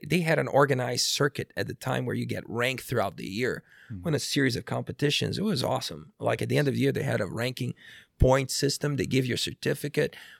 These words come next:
Speaker 1: which w-, they were better organized than, than, than Rio even, you know, 'cause there was a lot of infighting in Rio when it comes to
Speaker 2: Was it
Speaker 1: leadership.
Speaker 2: just, like, considered slumming, where they, you know, snubbing their nose at it, or what?
Speaker 1: Yeah, it was definitely,
Speaker 2: Yeah.
Speaker 1: again,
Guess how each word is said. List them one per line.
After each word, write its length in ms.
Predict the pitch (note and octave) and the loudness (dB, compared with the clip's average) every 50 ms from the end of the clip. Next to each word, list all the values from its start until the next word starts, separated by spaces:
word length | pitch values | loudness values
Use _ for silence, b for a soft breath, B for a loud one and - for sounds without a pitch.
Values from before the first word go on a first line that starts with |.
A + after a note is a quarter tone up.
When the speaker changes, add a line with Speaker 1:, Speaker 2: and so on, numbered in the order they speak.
| B - | B 0
Speaker 1:
which 180 | D#3+ D#3+ - | 0 0 2
w-, 140 | - D3 C3+ | 0 0 2
they 80 | D#3 E3 | 4 4
were 160 | F#3 G#3 G3 | 6 6 4
better 300 | C#3+ C3 C#3 - C3 C#3 | 4 4 2 4 4 4
organized 560 | C#3+ C#3+ C3+ C#3 A2 A2 B2 C3+ C#3 C3+ C3+ | 4 4 4 2 2 2 2 0 0 0 -2
than, 200 | C#3+ C3 B2 - - - | -4 -6 -6 -8 -6 -6
than, 340 | - G#2+ G#2+ - - - - _ | -4 -4 -4 -6 -8 -10 -14 _
than 360 | - - - F#2 F#2 F2+ F#2 | -10 -6 -4 -4 -4 -4 -2
Rio 340 | G#2+ B2+ C3+ C#3 A#2 - - | 2 4 4 4 4 2 2
even, 420 | - A2+ A2+ - - - D2 - - - | 0 -2 -4 -4 -6 -8 -10 -12 -12 -8
you 140 | - A#2 | -6 -4
know, 260 | G#2 G2 G2 G2 - - - | -4 -4 -4 -6 -8 -10 -10
'cause 160 | - - A#2 | -10 -10 -2
there 120 | - A#2 A#2+ | 0 0 2
was 140 | A#2 A#2 A#2 | 2 0 0
a 60 | G#2 | 0
lot 160 | A#2+ B2 A#2 | 0 0 -2
of 80 | - A2+ | -2 -2
infighting 480 | A#2+ B2 - - A#2 A2 A#2+ G2 E2 F2+ | -4 -4 -4 -4 -2 -2 -2 -2 -4 -8
in 120 | - - | -10 -8
Rio 400 | - A2+ A#2 A2+ F2 D2+ - - - _ _ _ _ _ | -4 -2 -2 -2 -2 -2 -4 -10 -16 _ _ _ _ _
when 100 | - - | -6 -6
it 60 | - - | -4 -2
comes 180 | - G#2 A2 | -2 -2 0
to 60 | A2+ | 0
Speaker 2:
Was 100 | A2+ - | 0 2
it 60 | B2+ B2 | 2 2
Speaker 1:
leadership. 200 | A2+ F#2+ F2+ F#2+ | 2 2 0 0
Speaker 2:
just, 120 | F#2 - | 0 0
like, 240 | A2 G2+ F2+ F2+ - - - _ | 0 0 -2 -2 -6 -10 -14 _
considered 440 | - G2 F2+ - - G2 F2 F2 E2+ | -12 -10 -8 -6 -4 -4 -4 -4 -4
slumming, 600 | - - - G2+ F#2 F2+ F#2 F#2+ G2 G#2 G#2+ G#2 | -6 -4 -2 -2 -2 -2 -2 -4 -6 -6 -8 -6
where 120 | G2 F#2 | -6 -6
they, 220 | F2 E2+ F2 F2 E2+ - _ _ _ _ - | -6 -6 -8 -8 -10 -12 _ _ _ _ -16
you 80 | D#2 F#2 | -14 -12
know, 120 | F2 E2+ | -12 -10
snubbing 380 | E2 - - G2+ F#2 F2+ F2+ F2 | -10 -6 -4 -4 -2 -2 -4 -4
their 120 | F2 E2+ | -4 -6
nose 340 | E2+ E2+ F2 F2+ F#2+ G2 G2 | -4 -4 -2 -2 -2 -2 -2
at 200 | G#2 G2 G#2+ A2+ | -2 -2 -2 -2
it, 100 | A#2+ A#2 | -4 -6
or 100 | G#2 E2+ | -6 -8
what? 160 | E2 E2+ - | -8 -4 2
Speaker 1:
Yeah, 400 | - D#3+ D#3+ D3 C#3 C3 B2 - - | 4 8 8 10 10 8 8 4 4
it 100 | - D3 | 2 4
was 160 | D#3 D3+ C3+ C3+ | 4 4 4 4
definitely, 300 | D3+ D3+ D3 - D#3+ D#3+ | 4 4 4 2 0 0
Speaker 2:
Yeah. 220 | D#3+ F3 F#3 F3 | 2 2 2 2
Speaker 1:
again, 160 | E3 D#3 D3 | 2 0 -4